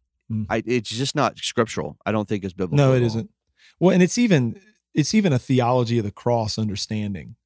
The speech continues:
Speaker 1: of, of the Christian
Speaker 2: Right.
Speaker 1: life where, you know, we, we follow a crucified and suffering Messiah. So on the one hand, a theology of the cross means that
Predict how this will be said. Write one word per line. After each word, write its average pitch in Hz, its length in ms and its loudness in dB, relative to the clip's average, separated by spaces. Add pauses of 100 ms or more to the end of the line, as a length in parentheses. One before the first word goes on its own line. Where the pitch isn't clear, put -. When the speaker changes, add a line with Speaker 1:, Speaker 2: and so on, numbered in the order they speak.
Speaker 1:
of, 113 160 -2
of 101 160 -10
the 117 80 -4
Christian - 340 -4
Speaker 2:
Right. 104 80 -4
Speaker 1:
life 104 300 -8
where, 107 340 -6 (320)
you 196 80 8
know, 175 60 12
we, 180 220 6
we 175 180 2
follow 135 320 4
a 117 60 0
crucified 123 560 0
and 110 100 -4
suffering 117 360 -2
Messiah. 117 420 -2
So 117 180 -4
on 117 80 -2
the 113 60 -2
one 131 160 0
hand, 117 120 0
a 110 60 -2
theology 110 320 -4
of 104 60 -6
the 101 40 -10
cross 110 280 -4
means 107 180 -2
that 104 140 -6